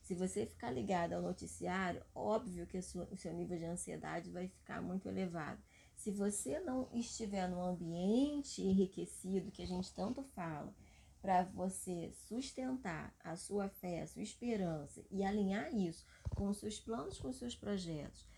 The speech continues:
se você não tem clareza, se você não tiver clareza do alvo que você quer chegar, identificar qual é a promessa que Deus tem pra sua vida,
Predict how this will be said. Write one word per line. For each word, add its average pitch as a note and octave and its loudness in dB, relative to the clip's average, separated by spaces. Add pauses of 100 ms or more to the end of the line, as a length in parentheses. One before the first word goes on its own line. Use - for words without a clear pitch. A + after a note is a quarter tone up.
(140)
se A#3+ -4
você A3+ -4
não D4+ -6
tem C#4 0
clareza, A3 2
se G#3 -6
você A3+ -2
não C4 2
tiver A#3+ -2
clareza F#3 4 (300)
do F#3+ 8
alvo A#3 2
que A#3 -4
você G#3 0
quer - -2
chegar, F3 -2 (440)
identificar B3 4
qual C4+ 0
é D4+ 2
a D#4 0
promessa A#3 4
que - -6
Deus G#3 4
tem A3 -2
pra G#3+ -2
sua F3+ -2
vida, F3 0